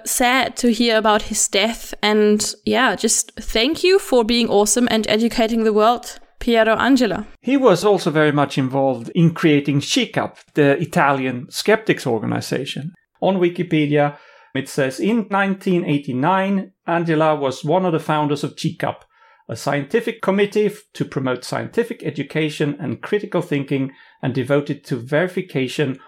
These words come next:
Speaker 2: of allegedly scientific disciplines such as parapsychology," end quote.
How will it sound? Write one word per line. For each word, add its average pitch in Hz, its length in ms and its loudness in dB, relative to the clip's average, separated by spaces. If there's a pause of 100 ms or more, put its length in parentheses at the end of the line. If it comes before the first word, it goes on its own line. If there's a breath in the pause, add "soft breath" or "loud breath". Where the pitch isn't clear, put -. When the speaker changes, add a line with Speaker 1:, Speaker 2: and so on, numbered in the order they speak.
(140)
Speaker 2:
of - 200 -6 (120)
allegedly 202 720 0
scientific 147 800 -4
disciplines 220 680 -2 (200 loud breath)
such - 280 -6
as - 340 -8
parapsychology," 143 1080 -4 (360)
end 135 180 -2
quote. - 300 -6